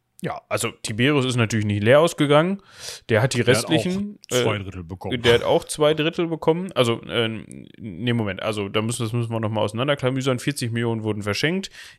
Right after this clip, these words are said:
Speaker 1: Der Rest, von dem Rest
Speaker 2: wurde gedrittelt.
Speaker 1: wurde gedrittelt. Zwei Drittel bekommt Tiberius, ein Drittel bekommt Livia. Livia, den Namen haben wir schon mal gehört, die Witwe des Augustus.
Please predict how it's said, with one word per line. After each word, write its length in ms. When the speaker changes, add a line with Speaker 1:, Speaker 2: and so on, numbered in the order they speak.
Speaker 1:
Der 180
Rest, 500
von 220
dem 140
Rest 500
Speaker 2:
wurde 180
gedrittelt. 640
Speaker 1:
wurde 260
gedrittelt. 580
Zwei 300
Drittel 440
bekommt 680
Tiberius, 680
ein 260
Drittel 340
bekommt 500
Livia. 640
Livia, 640
den 120
Namen 200
haben 160
wir 60
schon 180
mal 120
gehört, 500
die 240
Witwe 480
des 180
Augustus. 920